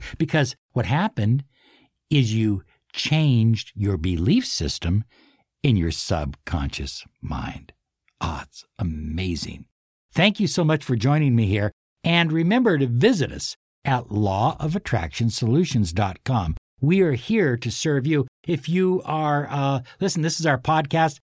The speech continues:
but it's on YouTube. We are happy to be on YouTube. We love YouTube, but we're also on iTunes and, uh, we're on Stitcher. We're on all the other major platforms.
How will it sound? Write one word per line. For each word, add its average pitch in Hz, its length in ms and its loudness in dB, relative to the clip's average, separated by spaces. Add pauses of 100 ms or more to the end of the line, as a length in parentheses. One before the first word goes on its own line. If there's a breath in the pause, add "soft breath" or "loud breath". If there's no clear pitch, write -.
but 117 100 0
it's 113 140 -4
on 139 200 4
YouTube. 175 800 6 (320)
We 131 160 2
are 117 80 2
happy 151 380 0
to 151 80 0
be 156 160 0
on 151 180 2
YouTube. 156 480 2
We 110 120 0
love 139 340 0
YouTube, 160 480 0 (260)
but - 120 -6
we're 95 140 -6
also 123 320 -2
on 143 180 2
iTunes 139 640 0
and, 107 120 -2 (180)
uh, 95 340 -8
we're 90 220 -8
on 123 160 -2
Stitcher. 135 680 -2 (320)
We're 107 160 0
on 107 160 -2
all 143 420 0
the 135 180 -2
other 139 300 2
major 123 560 2
platforms. 113 1000 -4